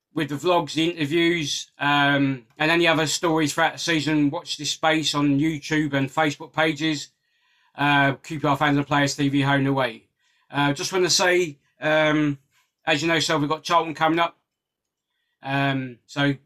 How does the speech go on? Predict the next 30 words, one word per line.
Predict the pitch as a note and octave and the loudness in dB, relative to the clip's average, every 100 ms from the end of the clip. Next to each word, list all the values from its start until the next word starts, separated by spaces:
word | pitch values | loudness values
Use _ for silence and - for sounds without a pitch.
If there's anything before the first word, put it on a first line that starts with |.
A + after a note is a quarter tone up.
| _ _ | _ _
get, | - - _ _ - | -14 -14 _ _ -4
get, | F#3 - _ _ _ | -4 -4 _ _ _
uh, | D3+ C#3+ C#3 | -2 -2 0
keep | F#3 D#3+ | -2 0
an | F#3 | 4
eye | F3+ F3+ | 4 4
out | F3 - | 2 -6
for | E3 | -4
the | D#3+ D#3+ D3+ C#3 _ _ - | 0 2 2 -2 _ _ 2
Ars | E3 D3+ | 2 4
Bar | E3+ D#3+ | 4 2
Predictor | - F3 D#3 | 2 -10 -6
Show | D3+ D#3+ | -2 0
for | D#3 | 0
that | F3 | 0
one. | F3 F#3+ F3 _ _ _ _ _ - | 2 0 -2 _ _ _ _ _ -2
And | D#3 D#3 | 0 2
once | F#3 E3+ | 2 0
again, | D#3 E3+ C#3+ | 0 0 -2
just | D#3+ - | -6 -2
thanks | F3 D#3+ | -2 -2
for | - D#3+ | -8 -4
your | E3 D#3 | -2 -2
support | D#3+ C#3 E3 E3 | -6 -8 -8 -4
in | D#3 | -2
the | |
channel, | D3 D#3+ C3+ | 0 0 0
ladies | B2+ B2+ A#2+ | -4 -8 -10
and | A#2+ | -14
gents. | B2 A#2 - - | -16 -20 -20 -20